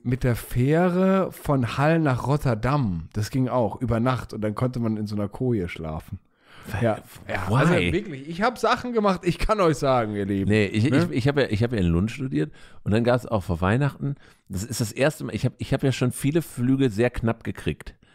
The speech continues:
Speaker 2: So, ich hab nur einmal in meinem Leben einen Flug verpasst, aber auch nicht, weil ich zu spät, also, ja, weil ich zu spät los bin, aber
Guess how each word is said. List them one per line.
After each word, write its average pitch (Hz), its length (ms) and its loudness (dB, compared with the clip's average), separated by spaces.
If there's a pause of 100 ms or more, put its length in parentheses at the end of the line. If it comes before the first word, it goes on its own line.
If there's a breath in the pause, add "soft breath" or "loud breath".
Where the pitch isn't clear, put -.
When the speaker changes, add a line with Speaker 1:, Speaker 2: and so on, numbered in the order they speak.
(280 soft breath)
Speaker 2:
So, 92 340 2
ich 98 120 0
hab 120 100 0
nur - 200 -4
einmal 156 300 2
in 151 120 -2
meinem 127 200 4
Leben 123 240 2
einen 113 40 -2
Flug 123 240 -4
verpasst, 113 640 -2 (380)
aber 127 200 4
auch 135 100 2
nicht, 156 400 0 (360)
weil 113 120 2
ich 127 100 -2
zu - 140 -8
spät, 123 400 0
also, 113 240 4 (340)
ja, 113 220 4
weil 131 100 4
ich 110 80 -4
zu 113 100 -8
spät 110 300 0
los 117 260 2
bin, 156 180 -2
aber 113 480 0